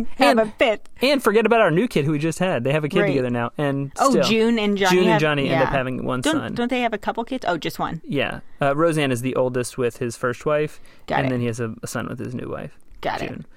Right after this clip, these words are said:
Speaker 2: Yeah, so over the seventies, he gets, he has a friendship with Billy Graham, so he does things like record some gospel albums.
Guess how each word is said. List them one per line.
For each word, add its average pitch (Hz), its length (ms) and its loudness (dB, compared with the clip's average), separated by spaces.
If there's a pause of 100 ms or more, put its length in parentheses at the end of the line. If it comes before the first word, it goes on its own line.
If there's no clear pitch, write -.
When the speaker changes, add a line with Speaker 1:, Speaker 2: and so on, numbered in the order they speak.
(120)
Speaker 2:
Yeah, - 180 4
so 196 280 2 (400)
over 202 500 0 (180)
the 175 120 2
seventies, 160 720 0
he 147 600 -2 (220)
gets, - 400 -2 (100)
he 156 100 -4
has 151 120 0
a 127 40 -4
friendship 147 380 -2
with - 160 -12
Billy 131 220 0
Graham, 123 380 0
so 131 120 -4
he 127 60 -2
does 127 220 0
things 123 300 -4
like 113 180 -2
record 120 320 -4
some 120 100 -4
gospel 123 440 0
albums. 117 600 0